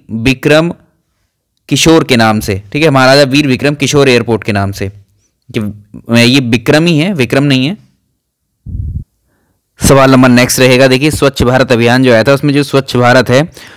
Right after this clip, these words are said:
उसको एक नाम चेंज करने की बात की गई थी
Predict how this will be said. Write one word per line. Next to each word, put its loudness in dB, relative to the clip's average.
उसको 2
एक 0
नाम 2
चेंज 0
करने 2
की -2
बात 2
की 0
गई 0
थी -2